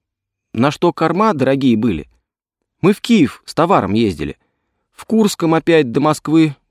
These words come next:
крупу наложили. Так и сами прокормились, и лошади сыты были, да и пятнадцать рублев денег привез». «Оно не беда заниматься честным промыслом,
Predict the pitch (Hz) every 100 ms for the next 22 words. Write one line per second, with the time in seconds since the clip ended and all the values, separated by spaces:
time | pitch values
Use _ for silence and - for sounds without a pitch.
0 | _ - 170 - 147 147 135 _ - 123
1 | 131 123 127 110 98 _ _ _ _ _
2 | _ _ _ _ _ - 170 202 - 226
3 | 220 - - 117 104 90 80 78 - _
4 | _ _ 101 101 147 147 131 135 - 135
5 | 113 104 113 101 92 _ _ _ _ -
6 | 104 135 165 151 170 170 156 160 143 160
7 | 156 101 95 101 - 107 101 98 - _
8 | _ _ _ _ _ _ _ - 110 131
9 | 143 160 165 214 143 117 107 110 101 -
10 | - 120 - 110 - 131 98 85 -